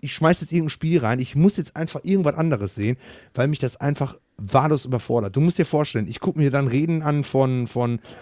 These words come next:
ich guck mir Videos an von Tobias Huch zum Beispiel, ein F-D-P-Politiker. Die ganze linke Bubble, wo ich vorher gedacht hätte, das sind die Guten, ne? Die schießen gegen den ohne Ende. Und ich denk mir, das, was der macht, der ist in der F D P, aber das, was der erzählt, da, da,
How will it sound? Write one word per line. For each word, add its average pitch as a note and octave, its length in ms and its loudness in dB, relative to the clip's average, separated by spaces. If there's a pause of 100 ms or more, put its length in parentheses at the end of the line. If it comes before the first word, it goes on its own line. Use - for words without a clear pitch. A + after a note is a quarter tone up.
(180)
ich C3 120 -6
guck F#3+ 120 -4
mir G3+ 100 6
Videos F3 260 0
an D#3 140 -4
von D#3+ 160 -2
Tobias C#3 440 -2
Huch E3 160 -2
zum - 180 -6
Beispiel, F#2+ 320 -8
ein G#2 100 -6
F-D-P-Politiker. A2+ 920 -4 (360)
Die C#3 80 -6
ganze F#3 340 2
linke F#3 260 2
Bubble, C3 380 -2 (840)
wo C#3+ 260 2
ich - 180 -2
vorher F3 440 4
gedacht D3 240 -2
hätte, - 160 -4
das C3 120 -2
sind C#3+ 140 0
die C#3 120 -4
Guten, C#3 440 2 (200)
ne? A#2+ 220 -2 (480)
Die C#3 120 -6
schießen F3 480 -4
gegen G#2 280 -6
den F#2+ 200 -6 (100)
ohne F#3 420 4
Ende. C#3+ 400 0 (260)
Und C3 100 -4
ich B2 60 -4
denk E3+ 200 0
mir, E3 180 -4
das, - 220 -10
was D#3 120 -10
der D#3 120 -2
macht, E3+ 420 -4
der - 380 -12
ist E3 120 -4
in D#3+ 80 -2
der D3 100 -2
F D#3+ 80 -6
D D#3+ 120 -2
P, G#3+ 220 0
aber F3 120 2
das, C#3+ 160 -2
was D3+ 140 -2
der D#3+ 100 -2
erzählt, F3 340 0
da, E3+ 60 -4
da, D#3 100 -14